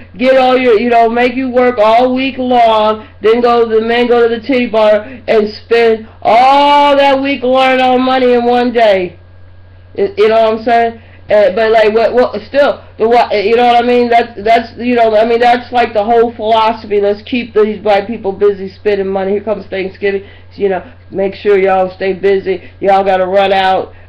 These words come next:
right after Thanksgiving dinner and go Christmas shopping and spend all your money and get in debt. So you don't have a way out. You know, you're, we, we caught up in the propaganda. But, you know, I think the best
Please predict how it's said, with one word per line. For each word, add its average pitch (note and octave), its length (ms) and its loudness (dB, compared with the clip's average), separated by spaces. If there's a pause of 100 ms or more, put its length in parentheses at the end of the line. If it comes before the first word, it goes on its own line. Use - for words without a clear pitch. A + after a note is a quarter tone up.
right G3 220 2
after G#3 340 0
Thanksgiving G3+ 720 -2
dinner G3 720 -2
and E3+ 380 0
go G3 500 2
Christmas G#3+ 460 -4
shopping D#3 640 -4 (160)
and E3 160 -8
spend A#3 280 -2
all C4 380 2
your C4 180 -2
money B3 500 -2
and G#3+ 140 -4
get A3+ 200 -2
in A3 180 -2
debt. A3 380 -4
So A3+ 180 0
you C4 160 0
don't D4+ 220 2
have C#4 320 0
a B3 40 -2
way G#3+ 480 -2 (360)
out. E3 420 -2 (460)
You G#3 80 -2
know, A3 60 2
you're, B3 300 2
we, A#3+ 300 -2 (100)
we B3 140 -4
caught C4 300 2
up B3+ 180 0
in A3+ 80 -2
the A3 80 -2
propaganda. A3+ 1080 -2 (140)
But, G3+ 460 2
you A#3+ 160 2
know, A3+ 120 2
I B3 320 0
think F4 480 -4
the A3+ 120 0
best C4+ 400 -2